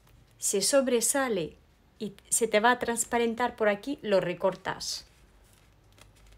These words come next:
Lo recortas. A mí, en mi caso, no,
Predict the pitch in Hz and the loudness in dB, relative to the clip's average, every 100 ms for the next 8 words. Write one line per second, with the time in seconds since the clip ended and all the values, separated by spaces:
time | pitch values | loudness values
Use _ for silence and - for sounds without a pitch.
0 | - - 165 180 - 180 - - - - | -16 -12 -10 -10 -10 -12 -14 -16 -12 -12
1 | - - - - - 196 226 254 226 233 | -14 -18 -20 -10 -4 -2 -2 -2 -4 -6
2 | 226 254 - 202 269 | -4 -4 -4 -4 -6